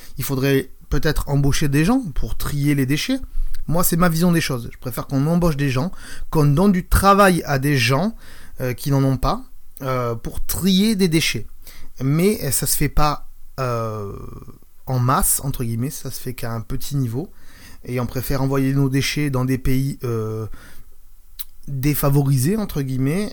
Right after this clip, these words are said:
et qui se démerdent avec. Ça, c'est lamentable, malheureusement, ou on préfère les laisser, euh, dans la mer. Et là aussi, c'est,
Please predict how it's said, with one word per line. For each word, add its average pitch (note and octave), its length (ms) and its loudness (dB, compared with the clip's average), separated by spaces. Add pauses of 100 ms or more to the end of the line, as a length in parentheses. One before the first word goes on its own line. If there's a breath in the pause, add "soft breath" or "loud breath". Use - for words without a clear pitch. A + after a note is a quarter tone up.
(120)
et A#2+ 40 -10
qui - 180 -14
se - 100 -6
démerdent D3+ 560 4
avec. C3+ 420 0 (380 soft breath)
Ça, D#3 220 -6
c'est B2+ 160 -2
lamentable, C#3 560 2
malheureusement, B2+ 600 2
ou F3+ 140 4
on A#2+ 40 2
préfère D3+ 440 0 (320 loud breath)
les D3 80 0
laisser, D3 560 0
euh, B2+ 140 2
dans C#3+ 180 2
la C3 140 2
mer. B2+ 280 0 (120)
Et A#2+ 160 -8
là A#2+ 100 -6
aussi, F3+ 480 -4
c'est, - 480 0